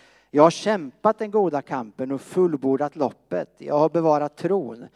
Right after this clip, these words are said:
Nu väntar mig rättfärdighetens segerkrans som Herren, den rättvise domaren, ska ge mig den dagen. Och inte bara mig, utan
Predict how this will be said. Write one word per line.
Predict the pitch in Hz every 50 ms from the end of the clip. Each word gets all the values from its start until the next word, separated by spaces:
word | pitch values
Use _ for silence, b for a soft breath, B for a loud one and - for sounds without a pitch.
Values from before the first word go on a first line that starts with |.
| b b b b b b
Nu | - 131 156 190 233 233
väntar | 185 220 214 190 156 131 - - 185 170
mig | 165 143 139 139
rättfärdighetens | 131 151 165 151 - - - - 139 131 127 123 123 120 - 147 135 127 - -
segerkrans | - 170 156 131 113 107 120 117 - - 147 175 170 131 107 104 - - b b b b b
som | - - 147 143
Herren, | 139 - 180 190 170 123 113 127 147 160 156
den | 147 156 151 147 151 156
rättvise | 170 156 - - 135 131 120 131
domaren, | 127 135 156 151 135 123 123 123 131 123
ska | - - 143
ge | 135 131 143 165 180 180
mig | 160 139 127
den | 120 123 117 123 127
dagen. | 123 120 120 131 139 139 135 139 b b b b b b b
Och | - 127 147
inte | 147 - 170
bara | 143 165 165 151 143
mig, | 135 131 147 175 185 151 127
utan | - 160 135 - 147